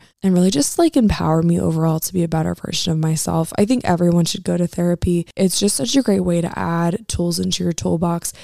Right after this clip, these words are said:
It's also cool to be able to talk to someone who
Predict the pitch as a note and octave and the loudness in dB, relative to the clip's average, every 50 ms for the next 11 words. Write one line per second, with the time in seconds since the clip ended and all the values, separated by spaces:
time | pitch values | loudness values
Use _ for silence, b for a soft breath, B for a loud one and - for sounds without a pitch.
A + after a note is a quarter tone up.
0 | B B - A3 G3+ A3 A3 A3 - C#4 - - B3+ A#3 A#3 A#3 A#3 A3+ G#3+ F#3+ | B B -4 -2 0 2 0 0 0 -2 -2 0 0 2 2 2 4 4 2 2
1 | E3+ - - F3+ F3 - - F3+ - - F3+ F3 F3 F3+ F3+ F3+ F3 B B B | 2 2 0 0 0 -2 -4 -4 -4 -2 0 0 2 2 2 2 0 B B B
2 | B B B B _ - F#3 F3+ F3+ F3+ F3 F3 F3 F3 F#3+ G3+ G#3+ | B B B B _ -2 0 2 2 4 2 2 0 0 -2 -4 -8